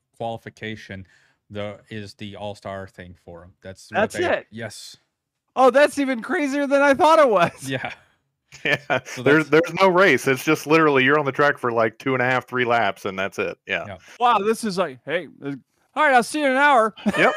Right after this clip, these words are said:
Speaker 3: yep, pretty much.
Speaker 1: Yeah.
Speaker 2: Oh,
Speaker 3: Yeah,
Speaker 2: man,
Speaker 3: that,
Speaker 2: that's,
Speaker 3: that's all
Speaker 2: that's,
Speaker 3: it is. There's, there, I know
Speaker 2: that's
Speaker 3: we,
Speaker 2: even
Speaker 3: we call it
Speaker 2: better.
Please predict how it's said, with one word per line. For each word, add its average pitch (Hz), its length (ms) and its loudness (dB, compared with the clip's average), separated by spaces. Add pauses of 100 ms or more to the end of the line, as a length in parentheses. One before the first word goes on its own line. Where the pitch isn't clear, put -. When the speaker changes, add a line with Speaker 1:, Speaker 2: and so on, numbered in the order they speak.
(140)
Speaker 3:
yep, 170 240 0 (100)
pretty 190 160 0
much. 190 240 0 (200)
Speaker 1:
Yeah. - 180 -4 (1400)
Speaker 2:
Oh, 214 80 -8
Speaker 3:
Yeah, 135 100 2
Speaker 2:
man, 247 220 0
Speaker 3:
that, - 120 0
Speaker 2:
that's, 147 140 -6
Speaker 3:
that's 220 160 2
all 165 120 4
Speaker 2:
that's, 160 120 4
Speaker 3:
it 151 80 6
is. 120 80 0
There's, 127 220 2
there, 139 260 4
I 135 80 4
know 285 80 8
Speaker 2:
that's - 140 2
Speaker 3:
we, 294 100 4
Speaker 2:
even 269 140 6
Speaker 3:
we 143 100 2
call 254 200 8
it - 40 6
Speaker 2:
better. 208 180 -2